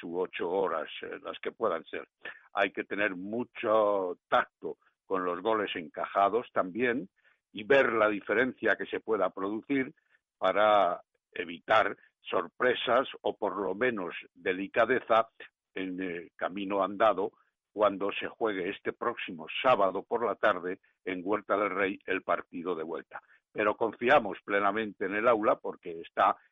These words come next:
en muy buena línea, lo hizo ya el sábado pasado ante el Granollers, demostrando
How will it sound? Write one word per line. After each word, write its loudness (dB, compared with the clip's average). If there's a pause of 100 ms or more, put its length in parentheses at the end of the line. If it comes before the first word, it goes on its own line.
en -8
muy -4
buena -2
línea, -4 (260)
lo -2
hizo -4
ya 0
el -10 (160)
sábado 2
pasado 0 (240)
ante -4
el -4
Granollers, -2
demostrando -4